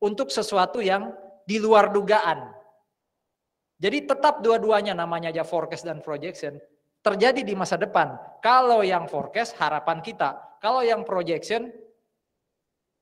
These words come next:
bisa jadi ada kemungkinan itu terjadi tapi kita nggak berharap. Cuma kita sudah hitung sejak awal, bisa jadi ini terjadi.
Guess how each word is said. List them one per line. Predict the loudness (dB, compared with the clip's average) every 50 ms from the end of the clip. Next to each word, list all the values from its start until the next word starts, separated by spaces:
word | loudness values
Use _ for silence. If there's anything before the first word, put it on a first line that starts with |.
| _ -12
bisa | -8 -2 0 0 2
jadi | 4 4 4 4 2 -2 -4 -4 -8 -10 -14 -20 -20 _ _ _ _ _ _ _ _ _ _ _
ada | 4 4 4 4 2 0
kemungkinan | 0 0 0 -2 -4 -4 -2 -2 -2 -4 -4
itu | -6 -6 -4
terjadi | -4 -4 -4 -4 -4 -4 -2 0
tapi | 0 0 0 -2
kita | -6 -4 -2 -2 0 0
nggak | -2 -2 -4
berharap. | -4 -6 -6 -6 -6 -6 -8 -10 -12 -16 -20 -20 _ _ _ _ _ _ _
Cuma | _ -8 -6 -2 0 2 2
kita | 0 0 -2 -4 -4
sudah | -2 0 0
hitung | 0 0 0 -2 -2 -2
sejak | -2 -2 -4 -2 -2
awal, | 0 2 4 4 4 2 0 -4 -10 -14 -12
bisa | -10 -10 -8 -6 -6 -4 -4
jadi | -2 -4 -4 -4
ini | -6 -10 -10 -10
terjadi. | -10 -10 -10 -8 -8 -8 -8 -8 -10 -14 -18